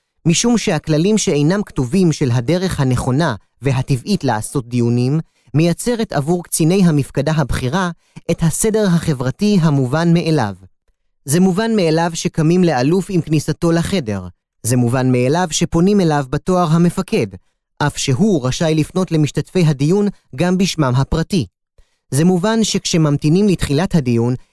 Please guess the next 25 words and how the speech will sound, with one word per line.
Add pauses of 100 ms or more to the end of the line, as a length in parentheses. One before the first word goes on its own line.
(140)
אין
עושים
זאת
במחיצת
הבכיר, (460)
אלא
בנפרד
ממנו (260)
ויחד
עם
משתתפי
הדיון
האחרים. (640)
זה
מובן
מאליו (240)
שאין
מערערים
בקול (240)
על
סיכום
האלוף, (280)
וזה
מובן
מאליו